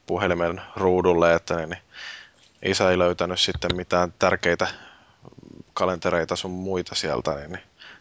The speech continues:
oli sitten jotenkin onnistunut ohjekirjaa tavaamalla poistamaan ne ikonit siitä näytöltä, niin eihän sillä mennyt taas, kun juniori tulee ja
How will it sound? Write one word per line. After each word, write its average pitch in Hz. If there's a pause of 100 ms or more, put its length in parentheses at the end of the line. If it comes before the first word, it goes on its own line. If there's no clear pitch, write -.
(160)
oli 90
sitten 90
jotenkin 87 (120)
onnistunut 92
ohjekirjaa 85
tavaamalla 87
poistamaan 87
ne 80
ikonit 80
siitä 82
näytöltä, 80
niin 85
eihän 92
sillä 95
mennyt 101
taas, 101
kun - (920)
juniori 107
tulee 107
ja 98